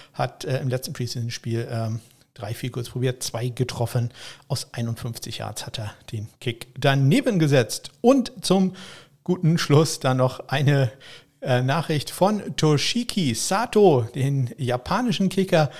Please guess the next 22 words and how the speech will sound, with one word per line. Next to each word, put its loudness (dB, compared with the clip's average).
Den 0
haben 0
nämlich 2
die 0
Toronto 0
Argonauts -2
auf 2
den 0
Practice -2
Squad -4
gesigned. -4
Das -6
hatte -4
ich -8
in -4
der -4
letzten -6
Woche 0
oder -4
vor -10
zwei -2
Wochen -2